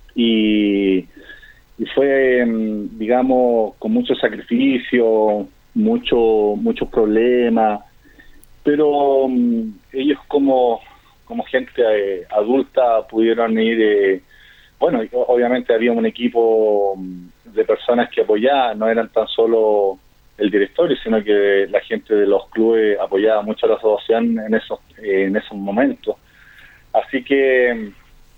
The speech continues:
eh, eso, eh, se me viene al, al, a los recuerdos y, y muchas cosas, pues, mm,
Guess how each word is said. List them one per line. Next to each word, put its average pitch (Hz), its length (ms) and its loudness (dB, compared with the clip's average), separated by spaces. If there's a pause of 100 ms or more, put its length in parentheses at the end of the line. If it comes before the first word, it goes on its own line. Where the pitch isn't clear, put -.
(160)
eh, 113 640 2 (720)
eso, 160 600 0 (100)
eh, 131 160 -2 (200)
se 131 80 0
me 127 120 2
viene 147 240 2
al, 135 260 2
al, 113 520 2
a 117 140 -4
los 113 180 2
recuerdos 123 480 0
y, 120 240 -4
y 123 120 -8
muchas 135 300 -2
cosas, 127 400 -2
pues, 107 580 2
mm, 92 380 -6